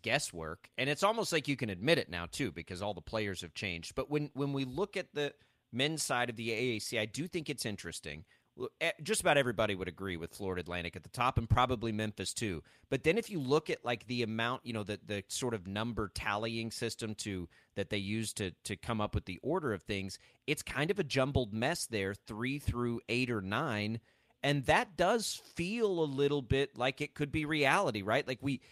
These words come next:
after you get through the returners and all the strength of Florida Atlantic and, you know, the pedigree as far as, you know, some of the athletes coming into Memphis, it is kind of a crapshoot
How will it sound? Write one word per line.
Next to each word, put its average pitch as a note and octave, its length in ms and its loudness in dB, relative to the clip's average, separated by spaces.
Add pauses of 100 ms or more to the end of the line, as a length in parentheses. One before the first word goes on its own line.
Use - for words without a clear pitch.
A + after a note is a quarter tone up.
(120)
after D#3+ 240 4
you F#3 200 -4
get D#3+ 280 2
through C#3+ 500 0
the B2+ 120 -4
returners B2+ 640 -2
and A#2 100 0
all A#2 140 2
the A2+ 140 -2
strength A#2 320 -6
of G2+ 100 -8
Florida A#2+ 240 -2
Atlantic A2 480 0
and, G2+ 160 -2 (320)
you G#2 60 -8
know, G#2 80 0
the F#2+ 80 -4
pedigree A2+ 640 -2
as G#2 100 -2
far G#2+ 280 2
as, G2 200 -4
you G2+ 80 -6
know, F2+ 80 -4
some A2 220 -4
of G#2 80 -4
the G#2 80 0
athletes G#2 320 -2
coming G#2+ 240 -4
into G2+ 100 -4
Memphis, A2+ 400 -4
it C3 80 0
is G3+ 160 2
kind - 240 -4
of A#3+ 80 -4
a - 40 -6
crapshoot B2 640 0